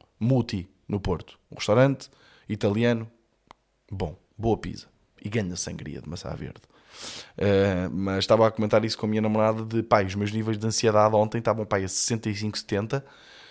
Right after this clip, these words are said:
Hoje estão, pá, uns bons oitenta e cinco.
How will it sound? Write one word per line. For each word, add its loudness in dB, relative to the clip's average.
Hoje 2
estão, 0
pá, 2
uns 2
bons 0
oitenta -2
e -6
cinco. -10